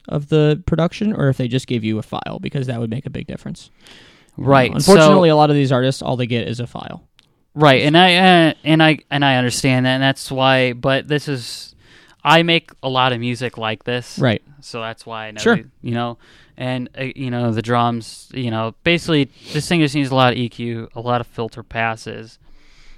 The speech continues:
Speaker 2: and certain things need to be brought out in the mix.
Speaker 1: Mm-hmm.
Speaker 2: Um, if that happens, I think it has a lot of potential.
Speaker 1: Absolutely.
Speaker 2: And, um, yeah, uh, musicianship, I would put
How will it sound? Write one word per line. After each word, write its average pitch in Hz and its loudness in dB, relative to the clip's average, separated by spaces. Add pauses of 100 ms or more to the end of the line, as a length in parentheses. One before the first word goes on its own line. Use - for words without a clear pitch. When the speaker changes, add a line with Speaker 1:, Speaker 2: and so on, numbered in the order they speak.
Speaker 2:
and 113 -8
certain 135 -8
things 127 -4
need 120 -4
to 110 -6
be 113 -4
brought 110 -2
out 107 -8
in 107 -14
the 104 -16
mix. 107 -16
Speaker 1:
Mm-hmm. 175 -6
Speaker 2:
Um, 117 -2
if - -8
that 156 4
happens, 127 2 (300)
I 123 -6
think 127 -8
it 131 -8
has 117 -8
a 113 -16
lot 113 -6
of 113 -16
potential. 131 -12 (120)
Speaker 1:
Absolutely. 120 -6 (440)
Speaker 2:
And, 117 -6 (840)
um, 113 2 (760)
yeah, 113 -6 (600)
uh, 113 -8
musicianship, 127 -6 (1800)
I 127 -2
would 120 -4
put 123 -6